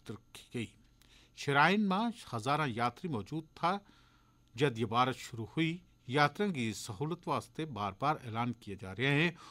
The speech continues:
और उन्ना सूरत हाल तो बाखबर रखी जा रही है।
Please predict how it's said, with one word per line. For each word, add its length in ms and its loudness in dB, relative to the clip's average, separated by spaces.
और 140 4
उन्ना 280 4
सूरत 400 -8
हाल 260 2
तो 80 -6
बाखबर 540 -4
रखी 320 -12
जा 160 -12
रही 300 -6
है। 100 -20